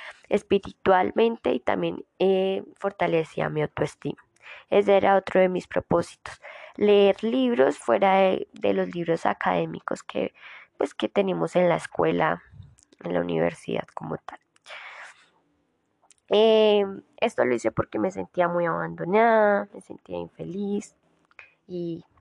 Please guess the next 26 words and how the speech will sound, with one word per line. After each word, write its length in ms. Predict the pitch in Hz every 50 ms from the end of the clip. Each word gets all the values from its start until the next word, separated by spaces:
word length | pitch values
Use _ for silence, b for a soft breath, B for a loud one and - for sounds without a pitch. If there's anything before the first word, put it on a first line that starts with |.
| _ _ _ _
entonces, 600 | - 190 185 - 180 165 - 180 175 - - - _
pues, 220 | - - 202 - - -
empecé 560 | 185 185 - - 170 - - 180 180 - -
a 40 | -
implementar 600 | 190 180 - 185 175 170 170 165 - - 175 175 -
estos 300 | - - _ - 175 - -
hábitos 440 | - 185 180 175 180 - - 175 170
de 120 | - 175 170
lectura 540 | 165 - _ _ - - 175 175 - 220 226
y 100 | - -
amor. 280 | - - - - - _ _ _ _ _ _ _ B B B B B B B B B B B B B B B B
En 180 | - 262 262
medio 260 | 262 262 277 285 285 294
también 280 | - 330 320 294 262
de 100 | 240 233
mi 120 | 226 233 233
proceso, 500 | - 262 254 240 - 220 226 240 - - 494 - _ _ _ -
pues, 160 | - - -
empecé 560 | 190 185 180 - - 170 160 156 - 170 170
mi 120 | 170 170 -
clase 340 | - - 185 - 180 - 185
de 80 | 180
Cátedra 460 | - - - - - - 60 - 170
de 40 | 170
la 80 | 180 170
Felicidad, 600 | - - 180 185 185 - - 170 170 190 -